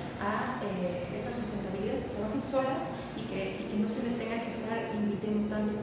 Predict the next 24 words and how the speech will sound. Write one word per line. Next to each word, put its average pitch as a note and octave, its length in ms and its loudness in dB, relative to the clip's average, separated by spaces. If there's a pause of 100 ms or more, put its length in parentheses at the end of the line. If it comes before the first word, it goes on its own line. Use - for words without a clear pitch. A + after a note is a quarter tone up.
dinero G3 400 -2
en G3 160 -4
cada F#3+ 400 0
administración. F#3+ 560 -2 (320)
A G#3+ 160 0
eso A3+ 160 2
yo A#3 160 2
le A#3 80 2
llamo G#3 240 2
la G#3 80 2
sustentabilidad G3 1040 0
del F#3+ 240 0
recurso - 400 -2
y - 160 0
la F#3+ 160 4
eficacia - 480 0
de F#3+ 160 2
los F#3+ 80 2
gobiernos. G3 640 0 (320)
¿Con B3 160 4
qué D4 80 8
lo D#4 160 6
podemos, B3+ 560 6
eh, F#3+ 720 2